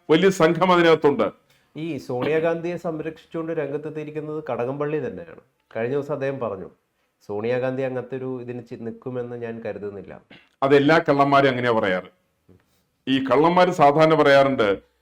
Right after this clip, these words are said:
Speaker 1: "ഞാൻ, എനിക്ക് പങ്കില്ല എന്നുള്ളതുണ്ടെന്നുണ്ടെങ്കിൽ വലിയൊരു കള്ളനും കൂടി പങ്കില്ല" എന്ന് പറഞ്ഞു വയ്ക്കും.
Speaker 2: ഉം.
Speaker 1: അപ്പൊ എനിക്ക് പങ്കുണ്ടെന്നുള്ളത് എനിക്കറിയാം, എന്നെ സംബന്ധിച്ചറിയില്ല.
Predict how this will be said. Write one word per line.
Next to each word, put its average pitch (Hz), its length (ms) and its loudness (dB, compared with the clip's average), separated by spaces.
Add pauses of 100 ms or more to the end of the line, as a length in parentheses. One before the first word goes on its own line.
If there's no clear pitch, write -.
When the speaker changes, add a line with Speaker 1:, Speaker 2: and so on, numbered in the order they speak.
(280)
Speaker 1:
"ഞാൻ, 170 420 4 (180)
എനിക്ക് 151 280 2
പങ്കില്ല 165 360 4
എന്നുള്ളതുണ്ടെന്നുണ്ടെങ്കിൽ 147 800 2
വലിയൊരു 151 340 4
കള്ളനും 135 220 2
കൂടി 139 120 -2
പങ്കില്ല" 120 340 0
എന്ന് 117 140 0
പറഞ്ഞു 101 240 -2
വയ്ക്കും. - 560 -16
Speaker 2:
ഉം. 95 80 -20
Speaker 1:
അപ്പൊ 139 320 -2
എനിക്ക് 170 180 2
പങ്കുണ്ടെന്നുള്ളത് 190 580 2
എനിക്കറിയാം, 165 360 4
എന്നെ 170 140 0
സംബന്ധിച്ചറിയില്ല. 147 840 2